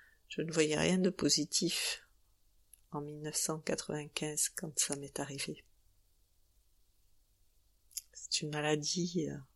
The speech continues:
qui fait vivre, euh, beaucoup d'angoisse parce qu'il y a des moments d'attente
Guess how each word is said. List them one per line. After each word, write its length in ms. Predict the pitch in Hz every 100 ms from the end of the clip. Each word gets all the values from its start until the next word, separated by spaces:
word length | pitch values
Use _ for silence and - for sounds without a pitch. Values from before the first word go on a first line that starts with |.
| _ _ _ _ _ _ _ _
qui 120 | -
fait 200 | 165 -
vivre, 480 | 156 160 165 165 -
euh, 180 | 139 139 135 - _ _ _ -
beaucoup 380 | 160 160 - 170
d'angoisse 960 | 160 156 147 147 170 - - - - _ _ _ _ _ _ _ _ _ _ _ _ _ _ _ _ _ _ _ _ _ _ _ _ _ - _ _ -
parce 220 | - -
qu'il 180 | - 151
y 80 | 147
a 60 |
des 340 | 147 143 143 139
moments 360 | 147 151 147
d'attente 840 | 165 156 - 139 135 147 - -